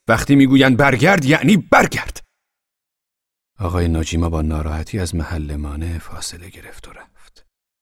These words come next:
بعد برگشت و در حالی که اشاره می‌کرد با صدای آهسته گفت: "همه پشت سر من بیایید.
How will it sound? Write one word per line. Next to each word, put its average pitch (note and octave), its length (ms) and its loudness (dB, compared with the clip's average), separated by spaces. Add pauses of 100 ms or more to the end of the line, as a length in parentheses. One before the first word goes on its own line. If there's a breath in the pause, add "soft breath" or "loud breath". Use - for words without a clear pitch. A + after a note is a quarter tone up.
(320)
بعد G#2+ 200 -6
برگشت G2 440 -4
و A2+ 40 -2
در F#2+ 140 -2
حالی G2 220 -2
که G#2+ 180 -4
اشاره F#2+ 300 -4
می‌کرد G#2 420 -8 (160)
با E2+ 100 -4
صدای G#2 360 0
آهسته F#2+ 460 -4
گفت: A2 400 -6 (680)
"همه - 180 -10
پشت - 260 -10
سر - 260 -10
من - 220 -20
بیایید. - 480 -20